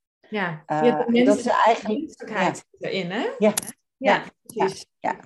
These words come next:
Speaker 1: Ja.
Speaker 2: En zo'n exitgesprek is toch vooral ook heel functioneel om te kijken van, "Goh, wat voor redenen kunnen wij bedenken om waarom, eh, mensen vertrokken zijn?" En wordt dat ge-, gestaafd door,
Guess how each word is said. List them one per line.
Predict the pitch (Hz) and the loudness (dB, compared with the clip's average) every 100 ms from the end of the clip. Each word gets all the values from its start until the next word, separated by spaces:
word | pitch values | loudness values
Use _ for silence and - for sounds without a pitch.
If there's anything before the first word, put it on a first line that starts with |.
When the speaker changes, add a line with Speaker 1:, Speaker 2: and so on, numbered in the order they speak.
| _ | _
Speaker 1:
Ja. | - - | -16 -4
Speaker 2:
En | 180 | 0
zo'n | 202 196 | 2 4
exitgesprek | - 202 - 226 - 214 - 202 196 | 4 2 2 2 2 -2 0 0 0
is | 196 - | -2 -2
toch | 170 - | -4 -4
vooral | 160 165 185 - | -2 4 6 6
ook | 165 170 | 4 2
heel | 180 175 | 0 -2
functioneel | - 180 170 - 170 165 180 | -2 -8 -8 -6 -2 2 4
om | 170 165 | 2 -2
te | - | -2
kijken | 180 175 170 170 | 0 0 -2 -10
van, | - 156 | -12 -8
"Goh, | - 175 170 - - - - | 0 0 0 -8 -20 -12 -2
wat | 165 - | -2 0
voor | 175 | -2
redenen | 160 180 185 185 175 170 | 2 2 2 0 -2 -6
kunnen | 185 175 | -6 -4
wij | 160 160 170 | 0 0 0
bedenken | 170 175 175 170 160 | -2 -2 -2 -4 -4
om | - 160 156 151 | -2 -4 -4 -4
waarom, | 160 151 170 170 160 _ _ - _ _ _ - | -4 -2 -4 -6 -10 _ _ -20 _ _ _ -14
eh, | 170 156 | -10 -6
mensen | 151 165 170 - 165 160 160 165 | -4 -2 -2 -2 0 2 0 -2
vertrokken | - - 190 196 | -10 -6 -4 -4
zijn?" | 170 180 175 175 | 0 2 2 0
En | - 160 160 | -4 -4 -4
wordt | 170 160 | -4 -6
dat | 165 - | -8 -6
ge-, | 165 160 - | -6 -4 -6
gestaafd | - - 156 - 175 170 165 - | -10 -6 -6 0 2 4 2 2
door, | 156 156 156 160 | 4 6 4 0